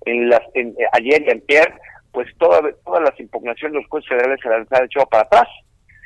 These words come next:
¿Y eso qué significa? Que, bueno, que no tiene defensa de ninguna, eh, ninguna duda.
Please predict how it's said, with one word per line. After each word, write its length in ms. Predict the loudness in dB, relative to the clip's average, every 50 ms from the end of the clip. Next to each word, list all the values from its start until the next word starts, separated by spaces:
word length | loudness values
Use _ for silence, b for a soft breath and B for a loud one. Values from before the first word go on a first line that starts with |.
| b b _
¿Y 60 | -10
eso 100 | -10 -8
qué 80 | -10 -10
significa? 460 | -8 -8 -8 -8 -8 -12 -14 -16 -12
Que, 120 | -10 -10 -10
bueno, 200 | -8 -8 -10 -10
que 100 | -8 -8
no 100 | -8 -8
tiene 300 | -8 -8 -6 -6 -4 -4
defensa 600 | -4 -4 -6 _ -2 -2 -2 -2 -4 -4 -4 -4
de 120 | -4 -4 -10
ninguna, 400 | -12 -10 -8 -8 -6 -4 -6 -6
eh, 260 | -6 -6 -6 -6 -6
ninguna 280 | -6 -6 -2 0 0 0
duda. 320 | 0 2 2 2 0